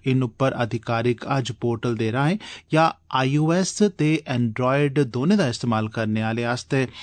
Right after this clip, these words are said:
उपलब्ध हज सुविधा मोबाइल एप्लीकेशन पर अपनी दरखास्त जमा कराई सकदे न। ऑनलाइन दरखास्तां विंडो सत्त जुलाई दो ज्हार पंजी कोला कत्ती जुलाई दो ज्हार पंजी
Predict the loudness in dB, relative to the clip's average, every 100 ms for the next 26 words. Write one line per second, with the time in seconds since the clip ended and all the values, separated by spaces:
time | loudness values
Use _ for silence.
0 | -12 0 0 2 -2 2 0 0 -10 -4
1 | 0 0 -2 -2 0 2 2 2 2 2
2 | 2 0 -2 -6 0 0 2 -2 0 0
3 | 0 -2 -2 -2 -4 -2 -2 -2 -4 -2
4 | -2 -2 -4 -4 -4 0 2 0 -4 -18
5 | -6 2 2 4 0 0 -2 0 0 0
6 | -2 0 0 -2 -6 0 2 2 2 0
7 | -2 -4 -4 0 0 0 -8 -12 0 2
8 | 2 2 0 2 -2 0 0 0 -2 -2
9 | -2 -2 -4 -6 0 0 2 0 -2 0
10 | -2 0 -2 -2 0 2 2 0